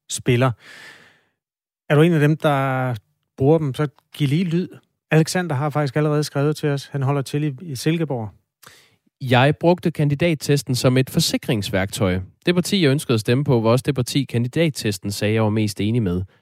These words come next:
Speaker 2: Så det var helt fint.
Speaker 1: Det var
Speaker 2: Kærlig
Speaker 1: godt.
Speaker 2: hilsen, Alexander.
Speaker 1: <laughs> Herligt.
Speaker 2: Øhm, Mariemme skriver, "Jeg har desværre ikke stemmeret, men det har min søn. Jeg ønsker, han stemmer rødt, og hans far blåt. Han vil til gengæld stemme blankt. What to do?"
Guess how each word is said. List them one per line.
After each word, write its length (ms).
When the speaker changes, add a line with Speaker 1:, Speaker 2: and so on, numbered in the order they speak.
Speaker 2:
Så 140
det 180
var 60
helt 240
fint. 240
Speaker 1:
Det 840
var 60
Speaker 2:
Kærlig 20
Speaker 1:
godt. 100
Speaker 2:
hilsen, 240
Alexander. 420
Speaker 1:
<laughs> 280
Herligt. 520
Speaker 2:
Øhm, 800
Mariemme 420
skriver, 400
"Jeg 100
har 60
desværre 260
ikke 120
stemmeret, 640
men 120
det 80
har 120
min 140
søn. 360
Jeg 140
ønsker, 280
han 120
stemmer 280
rødt, 400
og 120
hans 200
far 180
blåt. 480
Han 120
vil 80
til 100
gengæld 380
stemme 280
blankt. 440
What 120
to 160
do?" 300